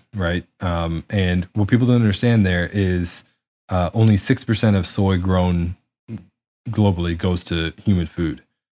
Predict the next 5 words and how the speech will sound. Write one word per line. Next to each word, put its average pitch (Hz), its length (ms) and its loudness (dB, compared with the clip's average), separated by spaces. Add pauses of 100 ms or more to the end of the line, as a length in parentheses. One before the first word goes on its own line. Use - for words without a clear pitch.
(240)
Um, 80 460 -4 (240)
eighty-one 101 420 4
percent 92 320 0
of 85 380 -4 (200)
soy 87 600 -2